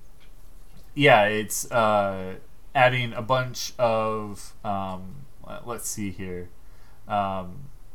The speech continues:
I believe it's adding new characters,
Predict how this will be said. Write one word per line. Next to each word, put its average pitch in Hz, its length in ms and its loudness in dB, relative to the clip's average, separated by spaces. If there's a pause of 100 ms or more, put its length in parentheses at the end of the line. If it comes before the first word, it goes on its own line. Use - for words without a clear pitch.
(1600)
I 135 40 -8
believe 170 260 0
it's 175 120 -2
adding 131 340 0
new 131 160 0
characters, 113 880 -6